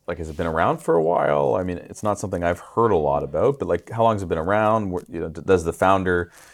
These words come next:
you know, is he, uh, just this, you know, brilliant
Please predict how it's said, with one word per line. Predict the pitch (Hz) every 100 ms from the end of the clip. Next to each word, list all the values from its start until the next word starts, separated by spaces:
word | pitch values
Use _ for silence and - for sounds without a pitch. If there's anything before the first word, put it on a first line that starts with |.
| _ _
you | 95
know, | 85
is | 80 -
he, | 92 87 85
uh, | 80 78 78 -
just | 87 85 -
this, | 87 - - -
you | 85
know, | 82 73 _ - -
brilliant | 98 92 87 87 82